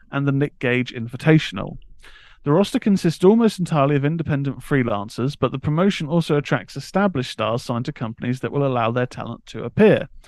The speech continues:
For example, the current G C W World Champion is Jon Moxley. Today on Twitter, in response to a fan who said they couldn't afford to buy all the pay-per-views, but would buy a yearly pass,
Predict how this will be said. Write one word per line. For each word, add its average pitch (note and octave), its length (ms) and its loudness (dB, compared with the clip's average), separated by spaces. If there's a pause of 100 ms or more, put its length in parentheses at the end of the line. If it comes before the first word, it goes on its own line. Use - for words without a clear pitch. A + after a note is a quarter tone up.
(280)
For C3+ 120 0
example, B2 460 0
the A#2+ 80 -4
current C#3 420 2
G A2+ 160 -10
C A#2 160 -8
W A2 260 -4
World A2 180 -2
Champion A#2 420 -6
is C3+ 180 -8
Jon - 340 -8
Moxley. - 580 -2 (600)
Today D#3+ 220 0
on A3+ 160 0
Twitter, - 300 2
in E3 120 2
response D3+ 380 2
to C#3+ 100 2
a C3+ 40 2
fan D3 260 2
who C#3+ 140 0
said C#3 220 0
they B2 120 2
couldn't G3+ 260 0
afford E3+ 300 -2
to D3 100 -2
buy D#3+ 240 2
all D3+ 120 -2
the B2 80 -14
pay-per-views, A#2+ 720 -6 (260)
but C#3 140 2
would C#3 160 6
buy D#3 220 8
a C#3+ 40 6
yearly D3 360 2
pass, A#2+ 480 -4